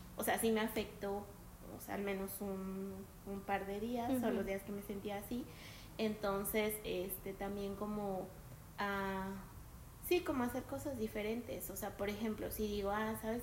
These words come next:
Speaker 1: qué? Este, creo que necesito volver a hacer ejercicio, ¿no?
Speaker 2: Ujú.
Speaker 1: Que, que me sentía como liberada al menos un día.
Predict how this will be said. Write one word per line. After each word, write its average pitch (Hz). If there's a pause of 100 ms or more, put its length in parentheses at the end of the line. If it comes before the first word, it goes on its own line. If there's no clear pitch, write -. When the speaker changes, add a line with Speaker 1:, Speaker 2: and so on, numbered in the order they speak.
Speaker 1:
qué? 220 (460)
Este, 175 (300)
creo 220
que 208 (140)
necesito 226
volver 220
a 220
hacer 220
ejercicio, 202
¿no? 240
Speaker 2:
Ujú. 220
Speaker 1:
Que, -
que 214
me 196
sentía 214
como 208
liberada 196
al 208
menos 202
un 214
día. 202